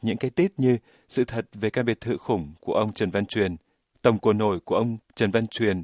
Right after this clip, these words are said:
trị giá bao nhiêu, hay ông Trần Văn Truyền lấy tiền đâu mua nhà biệt thự đã xuất hiện liên tục và dày đặc trên báo chí trong nước. Nói chuyện với V O A Việt ngữ với điều kiện không nêu danh tính,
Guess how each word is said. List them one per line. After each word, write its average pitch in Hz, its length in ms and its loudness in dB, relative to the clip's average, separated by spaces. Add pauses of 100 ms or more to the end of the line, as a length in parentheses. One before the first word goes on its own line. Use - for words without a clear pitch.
trị - 180 -2
giá 98 180 -2
bao 110 160 -2
nhiêu, 113 320 2 (420)
hay 127 220 0
ông 123 380 0
Trần 104 180 0
Văn 117 120 2
Truyền 107 320 0 (300)
lấy 107 180 0
tiền 113 200 2
đâu 113 220 4
mua 113 200 -4
nhà 107 280 -2
biệt 95 180 -4
thự 104 220 2 (360)
đã 107 120 0
xuất - 160 -6
hiện 131 220 -2
liên 117 180 0
tục 110 240 -2
và 95 220 -2
dày 95 140 -4
đặc 92 260 -2
trên 98 220 -2
báo 92 120 -2
chí 95 200 -8
trong 98 200 -4
nước. 110 160 0 (840)
Nói 139 160 2
chuyện 98 320 0
với 113 280 0
V 127 120 -4
O 127 100 2
A 120 120 -2
Việt 104 160 -4
ngữ 104 200 2 (300)
với 110 160 -2
điều 127 120 0
kiện 104 260 -2
không 107 220 -4
nêu 107 120 2
danh 101 200 -2
tính, 101 300 -2